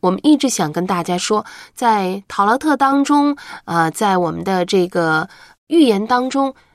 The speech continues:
哎，隐之乐确实在这方面有很多的显现，告诉你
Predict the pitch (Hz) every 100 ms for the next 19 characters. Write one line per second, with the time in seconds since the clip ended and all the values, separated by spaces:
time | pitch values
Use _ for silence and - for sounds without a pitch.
0 | _ - 320 339 208 214 202 240 311 339
1 | 269 233 - 330 254 254 233 233 233 220
2 | 233 233 233 196 202 - 175 165 226 339
3 | 233 - 208 156 - 220 190 156 _ _
4 | - - - 330 262 - 269 226 175 156